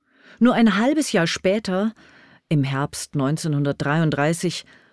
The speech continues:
wurden hier verbindliche Vorschriften für das Wachpersonal sowie eine sogenannte Lagerordnung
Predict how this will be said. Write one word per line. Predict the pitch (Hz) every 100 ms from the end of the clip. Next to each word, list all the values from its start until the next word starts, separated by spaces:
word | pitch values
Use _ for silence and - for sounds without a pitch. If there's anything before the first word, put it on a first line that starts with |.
| _ -
wurden | 277 294 254
hier | 220 220
verbindliche | - 175 - 254 277 240 - 185
Vorschriften | - 175 170 185 170 175
für | 165 165
das | 147 -
Wachpersonal | 165 - 190 175 175 160 156 156 - - - -
sowie | - 220 247 277
eine | 196 196 180
sogenannte | 208 226 196 175 175
Lagerordnung | 175 160 160 196 190 165 151 156 156 151